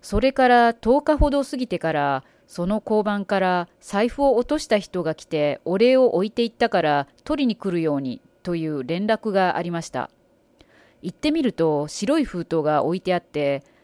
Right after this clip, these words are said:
その中に手紙と五千円札が入っていました。もう三十年ぐらい前のことですから、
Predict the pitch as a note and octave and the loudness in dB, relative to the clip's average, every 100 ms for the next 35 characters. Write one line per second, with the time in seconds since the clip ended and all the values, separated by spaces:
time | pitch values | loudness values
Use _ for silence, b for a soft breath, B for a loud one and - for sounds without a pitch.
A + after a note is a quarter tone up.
0 | b - G#3+ C4 C#4 A3+ E3+ D3+ C3+ - | b -4 0 2 2 2 0 -4 -6 -4
1 | F3+ A3 A#3 A#3 A3 G#3+ F#3+ C#3 E3 A#3 | -2 0 0 2 2 2 0 -4 -4 0
2 | C4 D4+ D#4 D4+ A3+ F3 D#3+ D3 E3+ - | 0 0 -2 -2 -4 -2 -2 -2 -6 -6
3 | C#3+ C#3+ C#3+ C#3+ C3 - _ _ b b | -6 -6 -8 -6 -8 -8 _ _ b b
4 | b b b - E3+ E3+ D#3 - E3+ G#3+ | b b b -10 -6 -4 -6 -6 -4 -2
5 | B3+ C#4 C#4+ C#4 C#4+ A#3 E3+ F3+ F3+ D#3 | 0 2 2 4 4 4 4 0 0 -4
6 | D#3+ F3+ E3+ D#3+ - D3+ D3 C#3+ | -4 -4 -4 -4 -4 0 0 -2